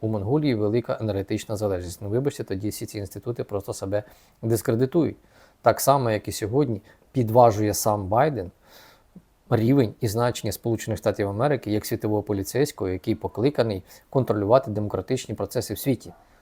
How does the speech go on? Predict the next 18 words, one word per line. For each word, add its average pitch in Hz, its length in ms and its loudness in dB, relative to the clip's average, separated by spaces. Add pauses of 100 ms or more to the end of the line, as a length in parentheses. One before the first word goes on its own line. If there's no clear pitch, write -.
тобто 113 280 0
справедливість. 110 1400 2 (360)
Зараз 135 480 2
Байден 110 420 2
це - 140 -4
підважує, 104 560 2
і 98 60 0
вже 104 160 -2
західна 104 400 -4
преса 139 340 -2
пише, 101 420 -4
що - 160 -8
він 107 80 -4
буде 107 140 -4
зволікати 107 480 -2
з, - 160 -10
е, 110 200 -4
рішеннями 98 520 -6